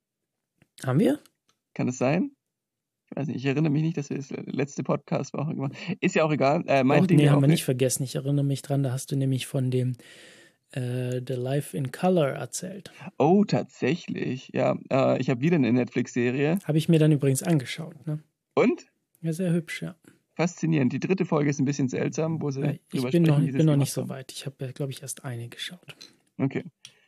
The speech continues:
Speaker 2: Ähm, ja, nee, definitiv, äh, super interessant, finde
Speaker 1: Was
Speaker 2: ich.
Speaker 1: hast du denn heute?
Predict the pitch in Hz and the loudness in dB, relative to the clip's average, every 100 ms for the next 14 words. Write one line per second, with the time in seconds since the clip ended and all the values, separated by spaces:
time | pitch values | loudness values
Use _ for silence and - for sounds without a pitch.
0 | _ _ _ - 131 123 120 120 - 143 | _ _ _ -4 0 0 -2 -4 2 2
1 | 117 123 135 - 143 139 135 131 - - | 4 2 0 0 0 0 -4 -6 -8 -20
2 | - 123 117 113 - _ _ _ _ - | -12 -8 -6 -8 -14 _ _ _ _ -8
3 | 131 - 127 - - 117 113 - _ _ | -6 -4 -6 -6 -6 -6 -6 -8 _ _
4 | _ _ _ _ - 113 139 135 156 160 | _ _ _ _ -8 -4 -2 -2 -4 -4
5 | 139 120 139 254 | -4 -4 -6 -6